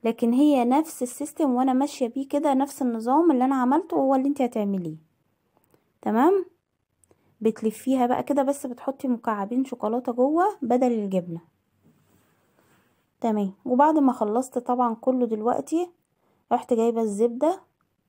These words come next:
ودهنة وشهم برضو زبدة بالفرشة كده عشان خاطر تعرفي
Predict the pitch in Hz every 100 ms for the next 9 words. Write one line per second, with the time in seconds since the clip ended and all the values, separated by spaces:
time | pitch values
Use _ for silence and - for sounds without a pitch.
0 | _ _ _ _ 208 226 247 226 208 -
1 | 240 233 202 220 233 220 214 202 _ -
2 | _ _ _ _ _ _ _ _ _ _
3 | _ _ _ _ 202 208 202 233 240 233
4 | 202 247 277 226 - 226 - 226 233 240
5 | 277 302 294 220 190 175 240 262 269 269